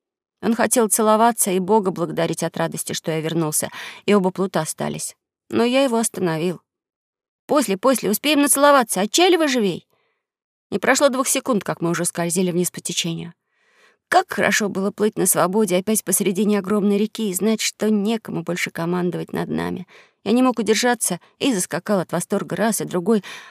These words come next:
а на третьем прыжке вдруг слышу знакомый звук. Весло ударило. Я дух затаил и стал ожидать, прислушиваясь. И действительно,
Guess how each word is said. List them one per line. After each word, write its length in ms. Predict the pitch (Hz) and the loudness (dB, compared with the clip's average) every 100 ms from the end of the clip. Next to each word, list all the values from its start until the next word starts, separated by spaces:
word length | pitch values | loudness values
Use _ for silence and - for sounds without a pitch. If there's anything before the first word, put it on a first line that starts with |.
| - | 0
а 120 | 226 | 2
на 140 | 254 254 | 2 2
третьем 300 | 302 226 180 | 0 0 0
прыжке 340 | 202 - 226 | -2 0 0
вдруг 240 | 185 208 | 0 -2
слышу 280 | - 247 220 | 0 0 0
знакомый 480 | 190 202 - 202 208 | 0 0 2 2 4
звук. 360 | 165 170 - - _ _ _ _ | 2 -2 -6 -18 _ _ _ _
Весло 260 | - 233 233 | -2 0 0
ударило. 460 | 185 190 151 143 147 _ _ _ _ _ - | 2 0 -2 -6 -14 _ _ _ _ _ -6
Я 220 | 185 185 | -2 -2
дух 280 | 170 233 175 | -2 -4 -2
затаил 400 | 165 - 190 185 | -6 -4 -4 -4
и 60 | 175 | -6
стал 240 | - 185 | -6 -4
ожидать, 420 | 185 185 202 185 | -4 -4 -4 -6
прислушиваясь. 680 | - 180 196 - - - - _ _ _ _ | -8 -8 -6 -6 -8 -10 -12 _ _ _ _
И 60 | 196 | -10
действительно, 600 | 226 - 185 180 180 180 | -8 -4 -6 -4 -4 -6